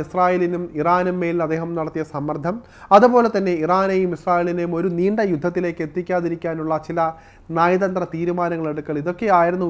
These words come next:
ഇറാനെതിരെയുള്ള ആക്രമണങ്ങൾക്ക് മുൻപ് ട്രംപ് കണക്ക് കൂട്ടിയത്. ആക്രമണത്തിന് ശേഷം അത് പ്രാവർത്തികമാക്കുന്നതിൽ അദ്ദേഹം വിജയിക്കുകയും ചെയ്തു. അതേസമയം അമേരിക്കയും ഇസ്രായേലും നടത്തുന്ന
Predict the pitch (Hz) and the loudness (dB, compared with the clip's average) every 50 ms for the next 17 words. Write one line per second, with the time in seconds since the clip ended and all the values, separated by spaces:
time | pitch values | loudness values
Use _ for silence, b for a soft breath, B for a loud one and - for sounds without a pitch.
0 | 160 147 147 165 180 208 208 180 165 160 160 151 147 139 139 143 143 143 B B | -2 0 0 0 2 2 0 -2 -2 -2 -2 -2 -2 -2 -2 -2 -2 -4 B B
1 | B B B - 147 160 165 - - 180 170 170 160 160 156 151 151 147 147 143 | B B B 2 2 2 2 2 -2 -4 -2 -2 -2 -2 -4 -4 -4 -6 -6 -6
2 | 143 139 139 135 143 143 139 139 143 139 156 165 170 151 131 127 127 - 139 123 | -6 -6 -6 -6 -6 -8 -6 -4 -4 -4 -4 -4 -4 -4 -4 -4 -4 -6 -6 -6
3 | 117 98 98 98 90 95 - - - - b b b b b b b b b b | -6 -6 -8 -8 -8 -10 -12 -14 -20 -20 b b b b b b b b b b
4 | - 151 170 165 190 190 190 190 185 196 190 175 170 - 180 170 185 180 180 175 | 6 8 8 8 8 4 2 2 0 -2 -2 -2 -2 -2 -4 -2 -2 -4 -4 -4
5 | 170 - - 175 175 185 196 190 - 208 196 190 185 165 156 156 156 165 160 156 | -4 0 4 6 6 6 6 2 0 -4 -4 -2 0 0 0 0 -2 -4 -6 -4
6 | 151 151 147 143 147 147 147 147 147 143 143 - - _ _ 143 143 139 151 151 | -2 -2 -2 -2 -2 -4 -4 -6 -8 -10 -12 -14 -18 _ _ -8 -6 -4 -2 -4
7 | 147 151 143 135 131 127 123 - 110 87 - - - - _ b b b b b | -4 -4 -4 -4 -4 -6 -6 -8 -10 -12 -12 -16 -20 -20 _ b b b b b
8 | b b b - 175 185 180 - 208 196 190 196 233 247 b b b b b b | b b b 2 2 4 4 2 0 0 0 0 -2 -6 b b b b b b
9 | - 185 202 233 247 240 254 254 233 214 - - 226 226 226 220 226 233 226 220 | 4 6 6 6 6 4 2 0 0 0 2 6 8 8 8 8 6 2 0 0
10 | 208 202 190 - 208 202 | -2 -2 -2 -6 -4 -2